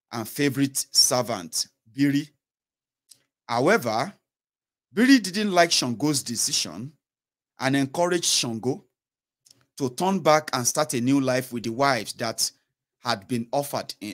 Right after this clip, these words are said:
I mean, offered to him. Shango refused, and Biri left him. The other followers followed in Biri's footstep. Shango was left alone, which devastated him further,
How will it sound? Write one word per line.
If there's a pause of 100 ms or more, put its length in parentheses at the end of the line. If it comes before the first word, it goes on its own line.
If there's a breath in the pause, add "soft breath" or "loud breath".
I
mean,
offered
to
him. (720)
Shango
refused, (520)
and
Biri
left
him. (1000)
The
other
followers
followed (140)
in
Biri's
footstep. (720)
Shango
was
left
alone, (640)
which
devastated
him (120)
further,